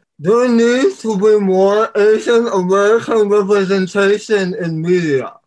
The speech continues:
It is <laughs> despicable. Wing Empire is not what we need. We need meaningful stories. That is not Wing Empire. We had enough with Asians.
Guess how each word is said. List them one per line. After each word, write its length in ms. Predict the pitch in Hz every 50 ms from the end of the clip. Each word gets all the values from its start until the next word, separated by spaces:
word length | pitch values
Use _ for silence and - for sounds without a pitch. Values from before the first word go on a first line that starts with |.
| _ -
It 200 | 208 220 233 226
is 480 | 240 220 214 208 196 185 175 175 175 -
<laughs> 60 | -
despicable. 1040 | 151 170 160 135 - _ - 233 262 247 220 190 165 151 143 120 104 - - - _ _ _
Wing 420 | - 135 147 208 254 294 311 269 285 269 -
Empire 760 | 240 254 269 254 240 233 - 214 196 196 185 185 180 175 180 175
is 220 | 202 190 190 190 190 185 190
not 280 | 208 226 240 262 233 -
what 280 | - 226 - - 277
we 220 | 233 233 220 214 196
need. 500 | 202 208 220 254 269 254 220 170 143 - - - - 180 - - 571 - - - - - - 440 453 - -
We 320 | - 226 285 339 392 392 359 302 285
need 460 | 285 302 302 302 311 311 294 262 -
meaningful 1000 | 202 185 196 208 240 262 269 269 269 269 262 - - 254 240 226 214 214 - -
stories. 600 | - 359 240 240 240 233 220 190 170 156 147 135 -
That 240 | - 151 196 226 -
is 180 | 214 196 175 160
not 360 | 170 190 208 226 226 190 185
Wing 320 | 151 160 190 208 214 220 220 190
Empire. 680 | 185 190 190 175 185 190 170 160 147 131 123 101 82 64 - _ _ - - - - - - - - - - - - _ _
We 220 | - 156 220 247 233
had 260 | 180 233 226 233 233 233 226 220
enough 340 | 220 226 226 233 226 226 -
with 420 | 170 165 180 202 202 196 185 - - -
Asians. 640 | 196 196 202 202 208 202 185 185 165 147 127 110 104